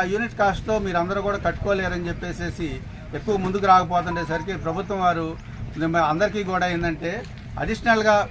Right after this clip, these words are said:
ఫైనాన్షియల్ అసిస్టెన్స్, ఆర్థిక సహాయము చేయాలనే ఉద్దేశంతో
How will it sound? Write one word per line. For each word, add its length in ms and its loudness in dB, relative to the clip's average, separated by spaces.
ఫైనాన్షియల్ 500 0
అసిస్టెన్స్, 420 -4
ఆర్థిక 320 2
సహాయము 380 6
చేయాలనే 400 6
ఉద్దేశంతో 600 -4